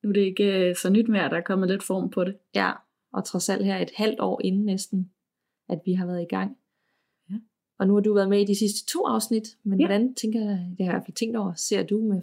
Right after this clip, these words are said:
Speaker 2: fremtiden for Gåsehud? Tænker du, der er emner nok til, vi bare kan fortsætte til de hundrede eller to hundrede?
Speaker 1: Ja, fordi det har jeg slet ikke fortalt dig, men jeg <laughs> har lavet en kæmpe liste over, øh,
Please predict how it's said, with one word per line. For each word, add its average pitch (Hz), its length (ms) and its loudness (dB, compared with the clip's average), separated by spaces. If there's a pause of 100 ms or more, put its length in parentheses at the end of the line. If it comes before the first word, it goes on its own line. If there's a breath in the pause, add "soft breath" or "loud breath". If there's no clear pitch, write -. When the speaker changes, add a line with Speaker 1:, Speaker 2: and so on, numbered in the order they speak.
Speaker 2:
fremtiden 202 420 -2
for - 120 -8
Gåsehud? 208 400 2
Tænker 202 260 0
du, 190 60 -2
der 185 80 0
er 180 420 -2
emner 214 240 2
nok 202 200 0
til, 202 140 -4
vi 196 60 -2
bare 196 320 -2
kan 202 140 -4
fortsætte 196 440 -2
til 165 540 -4
de 151 320 -6
hundrede 247 300 0
eller 175 160 -2
to 320 200 -2
hundrede? 190 300 0 (360)
Speaker 1:
Ja, 202 180 4 (460 loud breath)
fordi 208 320 4 (200)
det 262 80 6
har 262 60 6
jeg 247 60 0
slet 247 180 -2
ikke 247 120 -4
fortalt 226 380 0
dig, 247 120 0 (100)
men 190 160 2
jeg 190 140 0 (200)
<laughs> 254 160 4
har 254 180 6
lavet 233 340 6
en 190 140 0
kæmpe 269 280 6
liste 262 500 4 (480 loud breath)
over, 196 320 6
øh, 175 360 6